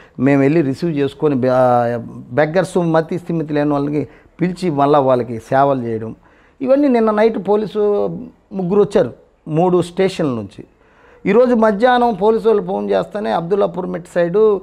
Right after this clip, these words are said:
విజయవాడ వెళ్ళే రూట్లో ఒకడు పిచ్చోడు ఉన్నాడంటే ఆడిని పట్టుకొచ్చాం. ఇంకొచ్చి వస్తే ఇంకొక అతను బట్టలు మొత్తం గలీజ్గా ఉంది, ఆయన పట్టుకొచ్చి వ్యాన్లో, అంబులెన్స్ వ్యాన్లో వేసుకొని నేరుగా తీసుకొచ్చి భోజనాలు పెట్టాం.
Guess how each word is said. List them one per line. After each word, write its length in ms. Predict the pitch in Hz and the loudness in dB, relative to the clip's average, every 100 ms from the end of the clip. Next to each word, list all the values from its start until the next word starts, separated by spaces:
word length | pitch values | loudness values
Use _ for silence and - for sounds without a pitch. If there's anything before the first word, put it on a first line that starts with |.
| - - _ 135 | -8 -20 _ -6
విజయవాడ 340 | 156 202 202 | 0 2 2
వెళ్ళే 240 | 180 170 | 2 2
రూట్లో 320 | 156 170 175 185 | 0 -2 -4 -4
ఒకడు 140 | 151 | -4
పిచ్చోడు 400 | 143 147 180 160 | -8 -6 -2 -2
ఉన్నాడంటే 380 | 151 143 139 151 | -2 -4 -4 0
ఆడిని 260 | 135 185 | 2 2
పట్టుకొచ్చాం. 460 | 160 147 139 - - _ _ _ _ _ _ _ _ _ _ _ 160 | 2 -2 -6 -12 -18 _ _ _ _ _ _ _ _ _ _ _ -6
ఇంకొచ్చి 340 | - 262 214 240 | -2 -2 2 4
వస్తే 560 | 226 240 214 185 170 185 | 4 4 2 2 0 -2
ఇంకొక 240 | 202 202 | -2 0
అతను 640 | 202 202 196 175 160 151 | -2 -2 -6 -6 -4 -4
బట్టలు 360 | 127 160 175 190 | -2 -2 -2 -6
మొత్తం 520 | 165 165 - 143 110 | -6 -6 -6 -8 -6
గలీజ్గా 400 | 147 220 226 196 | -2 0 0 0
ఉంది, 200 | 151 117 - 120 | -2 -2 -6 -2
ఆయన 240 | 160 180 | -2 0
పట్టుకొచ్చి 480 | 175 175 180 - 139 | -4 -6 -8 -8 -2
వ్యాన్లో, 500 | 143 160 170 139 - | 0 0 0 -4 -4
అంబులెన్స్ 340 | 139 170 156 | -4 -4 -4
వ్యాన్లో 300 | 143 139 139 | -4 -4 -4
వేసుకొని 300 | 135 - 165 | -8 -8 -6
నేరుగా 280 | 147 151 156 | -2 0 0
తీసుకొచ్చి 460 | 139 135 147 135 139 | -4 -8 -8 -10 -4
భోజనాలు 360 | 135 135 123 | -4 -2 -6
పెట్టాం. 320 | 110 107 - | -8 -14 -20